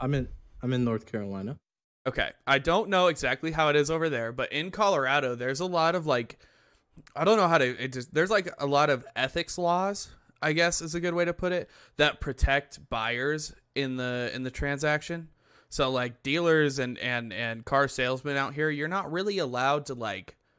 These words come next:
Speaker 2: do the old tricks, you know, from, like, the nineties and shit. Like, just out
Speaker 1: Yeah.
Speaker 2: here, it's, it's not allowed. Like, you can, you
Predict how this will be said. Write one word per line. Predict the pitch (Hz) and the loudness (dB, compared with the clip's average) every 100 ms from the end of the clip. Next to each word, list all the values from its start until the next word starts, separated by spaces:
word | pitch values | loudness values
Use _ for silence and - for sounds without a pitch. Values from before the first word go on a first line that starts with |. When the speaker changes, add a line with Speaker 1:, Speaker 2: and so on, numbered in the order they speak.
| _ _ - | _ _ -6
Speaker 2:
do | 156 165 | 0 2
the | 139 | 2
old | 131 143 139 120 | 2 4 4 0
tricks, | - 143 113 - - | -4 -2 -2 -4 -6
you | 131 127 | -4 -2
know, | 127 127 | 0 -2
from, | 131 | -4
like, | 123 117 | -6 -4
the | 120 | -6
nineties | 113 113 123 127 131 | -6 -6 -4 -4 -6
and | 127 | -8
shit. | - 135 - _ _ _ _ _ | -6 -6 -8 _ _ _ _ _
Like, | 110 113 - | -4 -4 -2
just | 139 - | -4 2
out | 135 | 2
Speaker 1:
Yeah. | 131 | 4
Speaker 2:
here, | 135 | 6
it's, | 135 123 | 6 4
it's | 120 127 147 | -2 -2 0
not | 143 123 | 2 2
allowed. | 120 127 123 | 4 4 4
Like, | 117 117 - - _ | 2 -4 -6 -20 _
you | 135 151 | 0 0
can, | 147 135 104 | 0 -4 -2
you | 127 143 | -2 -2